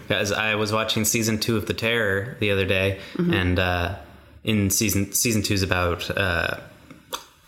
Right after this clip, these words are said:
Speaker 1: uh, internment camps, the Japanese internment camps.
Speaker 2: Mm-hmm.
Speaker 1: And, uh, one of the very first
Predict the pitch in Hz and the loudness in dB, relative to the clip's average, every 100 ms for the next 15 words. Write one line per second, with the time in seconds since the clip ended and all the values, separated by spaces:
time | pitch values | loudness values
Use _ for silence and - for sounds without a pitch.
0 | - 113 90 85 - 95 113 104 87 - | -4 0 0 0 0 0 0 0 -2 -4
1 | 92 - - 98 90 90 98 - 92 90 | -2 -2 0 0 0 0 0 0 0 0
2 | 95 98 85 - 92 - - 220 190 175 | 0 0 0 -2 -4 -4 -4 -2 0 -2
3 | - - 110 101 87 85 - - - - | -4 -4 -2 0 0 -2 -6 -16 -20 -6
4 | 113 98 101 104 98 92 98 95 - 90 | -2 0 2 0 0 0 0 -2 -2 -2
5 | - - | -2 -6